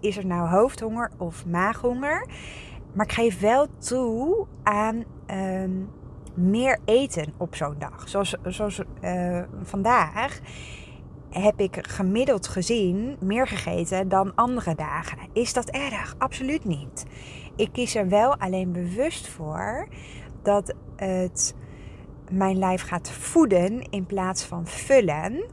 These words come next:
Want als ik kies voor zoet, zout en vet, dan blijf ik onverzadigbaar. Kies ik voor voedzaam, dan merk ik dat er toch meer rust in, in, in het onverzadigbaarheidsgevoel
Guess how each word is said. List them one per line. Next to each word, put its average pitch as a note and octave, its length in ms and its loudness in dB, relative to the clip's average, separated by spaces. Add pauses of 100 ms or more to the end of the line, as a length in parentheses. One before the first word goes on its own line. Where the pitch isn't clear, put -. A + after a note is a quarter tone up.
Want G3 200 0
als G#3+ 260 2
ik F#3+ 120 -2 (140)
kies D4 360 0
voor F#3 260 2
zoet, C4 420 0
zout F#3 400 2
en E3 180 -4
vet, A3 580 2
dan G#3 200 2
blijf G#3+ 440 -4
ik G3+ 180 -2 (100)
onverzadigbaar. E3 1400 -4 (480)
Kies - 240 2
ik A3 140 2
voor F#3 220 0
voedzaam, F#3+ 920 0 (200)
dan G#3 220 0
merk C#4+ 340 0
ik G3+ 260 -4
dat A3+ 220 -2
er A#3 120 -2 (120)
toch E4+ 240 -2
meer B3 520 0
rust C4 640 -2 (560)
in, A#3+ 280 2
in, A3+ 220 -4
in A3 140 -2
het A3+ 140 -6
onverzadigbaarheidsgevoel E3 2000 -2